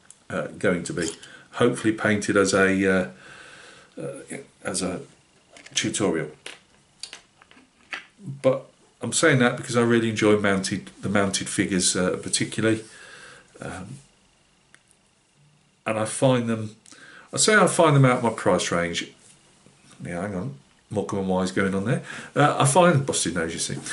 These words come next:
Uh, it, uh, it, it, ooh, it, ooh. Bit of scratching there. We've got a, got some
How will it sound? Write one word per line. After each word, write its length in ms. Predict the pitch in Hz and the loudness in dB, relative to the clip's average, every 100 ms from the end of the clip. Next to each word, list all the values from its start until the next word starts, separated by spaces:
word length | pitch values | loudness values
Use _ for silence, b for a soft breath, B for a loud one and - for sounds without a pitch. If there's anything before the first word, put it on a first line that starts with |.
| B - | B 0
Uh, 320 | 151 165 139 - - - | 4 4 2 -6 -14 -8
it, 240 | 190 - - - - - | -6 -6 -12 -20 -20 -18
uh, 100 | - - - - _ - | -16 -18 -20 -20 _ -20
it, 160 | - _ _ _ _ _ _ _ | -20 _ _ _ _ _ _ _
it, 200 | 165 - | -2 2
ooh, 160 | 135 131 | 2 2
it, 220 | - - | -2 2
ooh. 220 | 131 - - B B B B B B - - - - | 2 2 -6 B B B B B B -20 -18 -20 -10
Bit 100 | 104 | -8
of 80 | 98 | -6
scratching 460 | - 117 - 113 | -2 -2 -2 -6
there. 160 | 113 139 | -2 -2
We've 120 | 123 | 0
got 120 | 120 | 0
a, 160 | 123 - B B B B _ | 0 -4 B B B B _
got 140 | 143 | -8
some 240 | - 135 | -4 -2